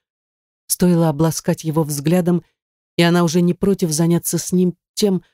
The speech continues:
чем он так яро принялся заниматься с ней сейчас. Однако этим половым актом он словно стремился ей доказать, кто в этой спальне главный. Двигался решительно, почти грубо.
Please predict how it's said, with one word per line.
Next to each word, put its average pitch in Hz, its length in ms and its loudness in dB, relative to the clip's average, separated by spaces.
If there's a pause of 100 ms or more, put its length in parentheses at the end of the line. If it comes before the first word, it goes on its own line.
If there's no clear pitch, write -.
(360)
чем 185 160 2
он 180 120 2
так 180 200 -2
яро 170 320 0
принялся 165 540 0
заниматься 160 540 0
с - 140 -8
ней 160 120 0
сейчас. - 640 -4 (840)
Однако 156 520 0 (140)
этим 180 320 0
половым 156 480 0
актом 139 380 -4 (320)
он 170 120 2
словно 160 320 2
стремился 175 580 0
ей 160 200 0
доказать, 160 760 0
кто 202 360 -2
в 175 80 0
этой 170 200 0
спальне 170 580 2
главный. 143 640 0 (720)
Двигался 151 520 2
решительно, 135 720 -2 (100)
почти - 420 -2
грубо. 139 540 0